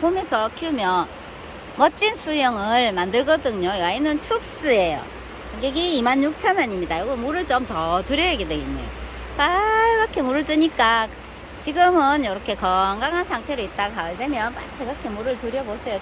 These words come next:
춥스 가격이 이만 육천 원입니다. 수영을 잘 만들면 정말 예쁘겠어요. 그리고 여기는 오렌지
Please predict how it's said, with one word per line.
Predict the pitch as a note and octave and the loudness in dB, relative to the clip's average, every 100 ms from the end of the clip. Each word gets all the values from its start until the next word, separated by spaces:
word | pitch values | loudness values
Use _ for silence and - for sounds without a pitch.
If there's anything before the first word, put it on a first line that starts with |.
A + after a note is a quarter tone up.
| - | -8
춥스 | F#4 - C4+ B3+ | -12 -10 -8 -4
가격이 | F3+ G#3 G#3+ A#3+ A3 C4 E4+ - - - A3 | -4 -4 -8 -6 -6 -4 -6 -10 -14 -12 -8
이만 | A3 F#3+ F3 G#3+ C4 | -2 -2 -2 -4 -6
육천 | D#4 F#4+ F#4 | -6 -2 0
원입니다. | F4+ G#3 F3 D#3+ E3 E3+ - | 0 0 -6 -4 -4 -4 -4
수영을 | F#4 F4 | -2 -2
잘 | - - F#3+ | -6 -8 -6
만들면 | A3 C#4 D#4+ A#3+ | -4 -4 -4 -4
정말 | F3 G#3+ D4 | -6 -4 -6
예쁘겠어요. | C#4+ D4 C#4 - D3 C3+ | -6 -8 -8 -8 -10 -10
그리고 | C#4 E4 D4 C#4+ D4 - - - - - | -8 -2 4 4 4 0 -14 -14 -14 -4
여기는 | B3+ D#4 D4+ C#4+ E4 F#4 - - - - - - - - - | -2 2 2 4 4 2 -4 -16 -16 -16 -16 -16 -16 -16 -2
오렌지 | C#4 E4+ G#4 A4 D#4+ C#4+ D#4 G4 | 2 6 4 2 2 4 4 2